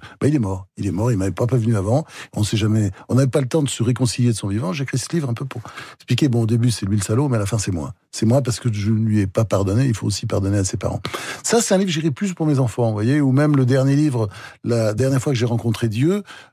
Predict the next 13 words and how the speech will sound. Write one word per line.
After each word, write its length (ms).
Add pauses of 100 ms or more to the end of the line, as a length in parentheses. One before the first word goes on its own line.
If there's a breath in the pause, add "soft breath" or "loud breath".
euh, 240
bon, 240
ben, 140
je 120
vois 400
mes 280
enfants, 360
mes 120
proches, 380
mes 180
amis, 520
ils 160
sont 460